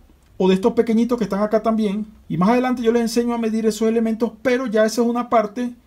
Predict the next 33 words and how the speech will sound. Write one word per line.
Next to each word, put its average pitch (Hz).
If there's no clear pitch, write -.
un 160
poco 214
más 220
avanzada. 214
Y 240
recuerden 226
que 220
en 160
este 220
video 220
lo 208
que 190
les 160
quiero 190
mostrar 208
son 233
soluciones 190
fáciles, 220
rápidas 240
y 156
prácticas. 151
Otra 220
cosa 285
que 285
se 247
me 226
olvidó 202
mencionar 220
ahora 196
cuando 175
hablé 175
del 226
caso 165